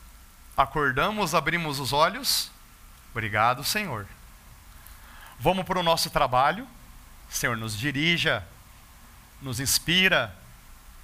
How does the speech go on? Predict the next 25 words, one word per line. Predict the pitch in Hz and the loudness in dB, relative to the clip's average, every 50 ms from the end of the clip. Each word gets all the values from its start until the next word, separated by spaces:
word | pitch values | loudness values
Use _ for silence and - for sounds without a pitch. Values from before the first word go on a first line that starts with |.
| - - | -16 -8
Espírito | 139 - - - 190 185 190 - 185 165 | -6 -4 -2 0 0 -2 -2 -4 0 0
Santo, | - - 196 196 185 160 - - 107 107 113 | 2 2 2 2 0 -2 -4 -10 -12 -12 -4
guarda | 110 120 120 131 135 139 | 0 2 2 4 4 2
a | 143 | 2
minha | 151 165 | 2 2
língua, | 165 156 175 196 202 208 180 180 139 110 95 - - - - - - - - - - - - - - - - - - - - - - - - | 2 4 2 2 2 2 2 2 2 0 -2 -10 -18 -20 -20 -20 -20 -20 -20 -20 -20 -20 -20 -20 -20 -20 -20 -20 -20 -20 -20 -20 -20 -16 2
guarda | 123 143 147 147 147 | 4 4 4 6 2
os | 135 147 | -2 -2
meus | 170 175 165 135 | 0 0 0 4
gestos, | 139 160 175 196 190 - - - 123 107 95 - - - - - - - - - - - - - - - - - | 6 6 6 6 4 0 -2 -4 -6 -6 -2 0 0 0 -2 -10 -18 -20 -20 -20 -20 -20 -20 -20 -20 -20 -10 2
guarda | 120 139 143 143 147 | 4 4 4 4 2
as | 143 151 165 131 | 0 0 -2 0
minhas | 143 165 156 - | 0 0 0 0
palavras. | - - 175 175 151 156 180 208 208 143 131 117 110 - - - - - - - - - - - - - - - - - - - - - - | 2 2 4 4 6 4 4 4 2 0 -6 -8 -8 -6 -8 -8 -8 -10 -14 -18 -20 -20 -20 -20 -20 -20 -18 -18 -20 -20 -20 -20 -20 -20 -8
Senhor, | - - - 185 180 165 190 202 185 175 | -2 0 0 0 2 2 2 2 2 2
conceda-me | - 165 147 - - 196 180 170 180 170 165 | -2 -2 0 2 2 2 2 2 0 0 0
graça, | 147 135 143 160 175 185 170 - - | 0 4 4 6 4 4 2 -2 -4
irmãos, | 160 160 175 175 147 165 | -2 -2 -2 0 2 4
é | |
algo | 170 180 170 185 | 4 4 2 0
que | 170 - | -4 -4
eu | 175 160 | -4 -2
tenho | - 175 180 175 | -2 -4 -4 -4
pedido | - - 160 120 165 190 170 180 | -6 -6 -6 -4 -4 -2 -2 -2
diariamente. | 165 185 226 247 262 240 175 165 175 175 - - - - | 0 0 0 0 0 0 0 0 -2 0 0 -2 -2 -4